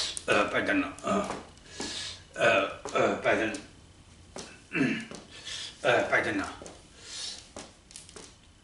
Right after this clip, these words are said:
呃，鬼差在往后拉铁链条啊，呃，准备提前的， <clears throat> 把他拉走啊，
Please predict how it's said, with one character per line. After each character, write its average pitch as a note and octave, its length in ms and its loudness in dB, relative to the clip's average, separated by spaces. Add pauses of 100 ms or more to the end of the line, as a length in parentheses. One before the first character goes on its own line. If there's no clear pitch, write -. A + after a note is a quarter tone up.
(2500)
呃， - 180 0
鬼 B2 160 -4
差 C3+ 160 -2
在 C3 160 -2
往 A#2 200 0
后 A2+ 80 -2 (840)
拉 - 440 2
铁 B2+ 140 -4
链 C#3+ 160 2
条 G#2+ 160 -2 (200)
啊， - 380 4 (1120)
呃， A2+ 180 4
准 A2+ 140 -4
备 B2+ 100 0
提 C3 160 -2
前 C#3 160 -2
的， - 200 -6 (1000)
<clears throat> - 420 6
把 - 120 -4
他 - 180 -2
拉 G#2+ 140 2
走 - 120 -6 (220)
啊， - 240 6